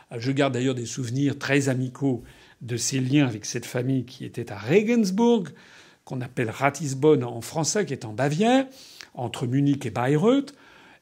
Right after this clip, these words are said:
Eh bien, c'est une langue difficile.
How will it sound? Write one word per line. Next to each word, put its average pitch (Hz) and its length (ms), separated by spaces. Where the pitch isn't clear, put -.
Eh 147 60
bien, 151 380
c'est 180 400
une 160 100
langue 139 220
difficile. 165 720